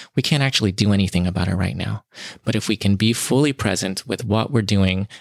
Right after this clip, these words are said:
whether it's going to school or eating or just sitting and breathing,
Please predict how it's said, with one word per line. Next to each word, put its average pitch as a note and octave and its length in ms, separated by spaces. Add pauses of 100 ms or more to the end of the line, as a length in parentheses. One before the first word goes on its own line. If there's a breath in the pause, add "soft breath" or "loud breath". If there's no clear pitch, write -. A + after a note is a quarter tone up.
whether F#2+ 220
it's F#2 160
going F#2+ 220
to F#2+ 60
school A2+ 720
or G2+ 180
eating A2+ 600
or G2+ 100
just F#2+ 240
sitting A#2+ 280
and G#2 140
breathing, G2+ 460